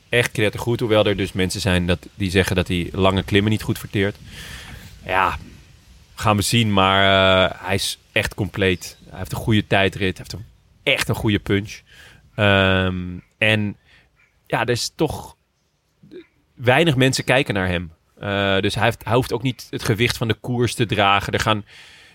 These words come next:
mensen niet opkijken als, als, eh, naar hem kijken als, als er iemand demareert of zo. Dus hij zal heel weinig werk hoeven doen, denk ik. En zijn ploeg ook niet.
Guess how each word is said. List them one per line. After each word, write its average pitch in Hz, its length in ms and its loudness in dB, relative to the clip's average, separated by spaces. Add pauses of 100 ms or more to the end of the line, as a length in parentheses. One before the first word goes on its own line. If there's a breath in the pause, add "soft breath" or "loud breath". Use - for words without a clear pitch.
(360 loud breath)
mensen 117 500 -4
niet 113 260 -2 (100)
opkijken 104 920 0
als, - 380 -2
als, - 440 -6
eh, 110 120 -8 (760)
naar 104 160 0
hem 107 180 0
kijken 95 320 0
als, 90 200 -2
als 95 200 -6
er 98 60 -6
iemand 98 280 -4
demareert 101 500 4
of 104 60 -8
zo. 107 160 0
Dus 107 100 0
hij 117 200 2
zal 117 160 2
heel 123 180 6
weinig 120 240 4
werk 113 240 4
hoeven 131 240 -2
doen, 135 220 -4
denk 123 200 -4
ik. 151 160 -10
En 98 240 -4
zijn 92 120 -2
ploeg - 240 0
ook 127 120 -4
niet. 135 200 -8